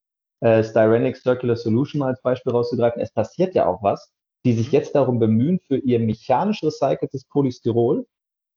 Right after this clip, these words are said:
Speaker 1: Lebensmittelzulassung zu erhalten. Das war ja noch un-, undenkbar vor, wahrscheinlich
Speaker 2: Ja.
Speaker 1: noch vor zwei Jahren. Da sagt er, ja, dann, nee, mechanisch recycelt, das schaffst du, das geht nur im P E T, in der Pfandsammlung,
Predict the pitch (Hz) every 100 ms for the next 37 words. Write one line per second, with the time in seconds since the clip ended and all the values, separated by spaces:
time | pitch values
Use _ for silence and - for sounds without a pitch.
0 | _ _ _ _ _ - 139 190 - 123
1 | 101 - 104 95 101 - 95 95 95 -
2 | 113 _ _ _ _ _ _ _ _ 123
3 | 113 135 123 - 175 180 - 190 170 143
4 | 220 - 87 - 110 98 98 - - -
5 | 131 120 - 117 - 113 113 143 123 202
6 | _ _ _ - 117 104 110 135 117 120
7 | 107 120 127 - 131 139 135 131 - 123
8 | 131 - 135 131 117 - - 117 - 117
9 | 113 123 127 143 131 135 123 123 139 139
10 | 120 - - 151 - 156 151 151 160